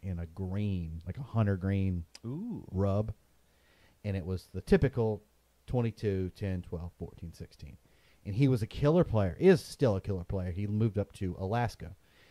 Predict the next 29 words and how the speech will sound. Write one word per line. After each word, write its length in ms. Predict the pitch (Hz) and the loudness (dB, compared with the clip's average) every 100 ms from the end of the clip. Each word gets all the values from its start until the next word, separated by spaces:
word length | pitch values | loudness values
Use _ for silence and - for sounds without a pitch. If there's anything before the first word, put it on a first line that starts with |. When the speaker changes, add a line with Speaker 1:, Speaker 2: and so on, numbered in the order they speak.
| - - | -20 -6
Speaker 1:
And, 400 | 101 95 92 92 | -4 -2 -2 -2
um, 420 | 87 85 80 80 _ _ _ _ _ _ - - - | -4 -4 -8 -12 _ _ _ _ _ _ -20 -20 -14
I 60 | |
saw 200 | - 107 95 | -8 -6 -6
his 120 | - | -8
kit, 240 | - 120 | -8 -8
and 80 | - | -6
I 40 | 87 | -12
was 120 | - | -10
like, 280 | 90 87 - _ _ _ _ - | -12 -12 -18 _ _ _ _ -12
"I 60 | 92 | -8
wanna 240 | 90 85 - | -6 -8 -6
do 200 | 95 92 | -4 -2
that." 200 | 82 - | -6 -8
And 100 | 87 | -8
I 60 | 85 | -8
did 220 | 90 92 | -6 -6
the 120 | 85 85 | -6 -10
very 320 | 113 107 123 127 | -4 0 2 0
exact 500 | 101 101 107 - - | -4 -4 -4 -6 -18
stupid 640 | - - - 151 180 175 | -18 -2 8 8 8 4
thing 460 | - 185 113 98 107 _ _ _ _ _ _ - | 8 8 8 4 -2 _ _ _ _ _ _ 2
only 260 | 139 175 | 4 6
because 300 | 170 165 156 | 4 4 4
of 80 | 151 | 4
the 80 | 143 | 4
way 160 | 139 135 | 6 4
it 100 | 123 | 4
looked. 260 | 120 - | 0 0